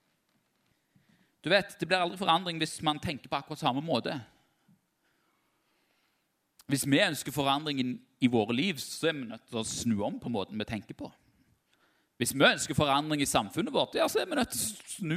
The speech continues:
om på måten vi tenker på og gjør ting på. Tenkte Moses på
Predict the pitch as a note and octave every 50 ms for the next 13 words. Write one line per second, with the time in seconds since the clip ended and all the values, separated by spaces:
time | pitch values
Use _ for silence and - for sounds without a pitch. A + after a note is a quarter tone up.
0 | A3 G3 F3 F#3+ B3 G3 F#3+ F#3+ F3 C#3 - F3+ - - - G#3+ A3+ G3+ - A#3
1 | - - A#3 - - - _ _ _ _ _ _ _ _ _ _ _ - D#3 E3
2 | D#3+ E3 E3+ F3 - - D3 C3 C3 - - E2+ - - _ _ _ _ _ _
3 | _ _ _ _ _ _ _ _ _ _ - _ _ _ _ _ _ _ _ _
4 | _ _ _ _ _ _ _ _ _ _ _ _ _ _ _ _ _ _ _ _
5 | _ _ _ _ _ _ _ _ _ _ _ _ _ _ - - F3+ D#3 - -
6 | F3+ F3 E3 - - C#3 - - B2+ G#2+